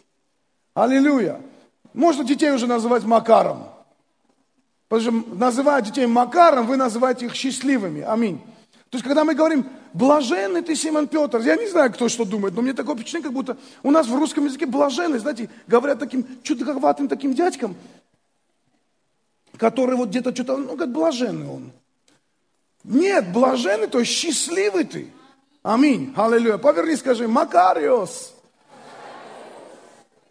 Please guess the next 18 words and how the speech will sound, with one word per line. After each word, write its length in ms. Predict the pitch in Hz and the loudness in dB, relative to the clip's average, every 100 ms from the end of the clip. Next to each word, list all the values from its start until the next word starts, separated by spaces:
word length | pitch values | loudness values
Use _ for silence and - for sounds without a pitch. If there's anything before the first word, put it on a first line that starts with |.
| _ _ _ - - - _ _ _ _ | _ _ _ -20 -20 -20 _ _ _ _
Ты 140 | - 254 | -4 -2
Симон 420 | - 285 262 254 | 2 2 4 2
и 260 | 254 262 - | 2 0 -2
сын 260 | - 277 | -2 2
Ионин. 520 | 269 277 269 240 180 | 4 6 4 4 0
Аминь. 360 | 196 240 254 208 | 0 0 0 0
<laughs> 500 | 165 185 190 175 160 - - - - - _ - | 0 -2 -2 -4 -6 -12 -20 -20 -20 -20 _ -4
Можешь 220 | 269 269 | -2 0
посмотреть 320 | 262 233 277 | 0 0 0
на 60 | 277 | 2
меня, 160 | 269 254 | 0 0
скажи, 260 | 277 247 | 0 0
«Макариос 840 | 247 302 349 339 330 311 262 - - - _ - | 2 2 4 4 6 4 0 -2 -14 -20 _ -4
Артур, 440 | - 247 240 285 240 | 2 2 4 2 2
сын, 300 | - 277 247 | 0 2 2
э, 460 | 226 - 233 220 - - | 0 -2 -4 -4 -8 -6
э, 280 | - - 233 | -4 0 4
Робертович». 760 | 240 220 233 202 170 147 - | 4 6 4 2 -4 -6 -10